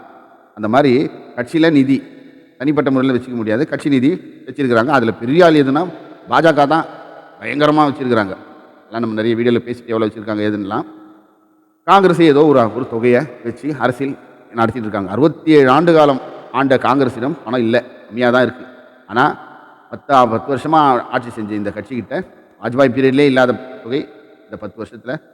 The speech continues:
ஆயிரம் கோடி, மூவாயிரம் கோடி, மூவாயிரத்தி எழுநூறு கோடி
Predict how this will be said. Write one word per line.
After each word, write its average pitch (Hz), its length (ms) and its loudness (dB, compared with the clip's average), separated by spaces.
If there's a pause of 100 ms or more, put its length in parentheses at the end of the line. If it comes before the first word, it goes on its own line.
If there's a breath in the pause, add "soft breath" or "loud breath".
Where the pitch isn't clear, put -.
(340)
ஆயிரம் 120 400 -2
கோடி, 120 220 -4
மூவாயிரம் 117 520 -2
கோடி, 120 280 -6 (160)
மூவாயிரத்தி 135 400 -2
எழுநூறு 117 360 -6
கோடி 147 260 -6